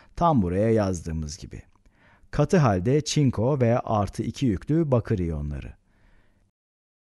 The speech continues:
Tepkimenin ürünlerine baktığımız zaman elimizde artı iki yüklü çinko iyonları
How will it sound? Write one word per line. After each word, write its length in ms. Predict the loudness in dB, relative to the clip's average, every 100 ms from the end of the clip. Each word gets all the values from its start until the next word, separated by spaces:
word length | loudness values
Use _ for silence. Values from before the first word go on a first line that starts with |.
| _ _ _ _
Tepkimenin 580 | -4 -4 2 4 4 2
ürünlerine 640 | 2 -2 0 0 -2 -4
baktığımız 460 | -4 -6 -8 -10 -8
zaman 440 | -10 -6 -4 -4 -6 -16 -20 -4
elimizde 600 | 0 0 0 -2 -2 -2
artı 380 | -2 -2 -2 -6
iki 280 | -6 -2 2
yüklü 420 | 2 0 -2 -2
çinko 500 | 0 0 0 -4 -4
iyonları 640 | -6 -6 -6 -4 -2 -2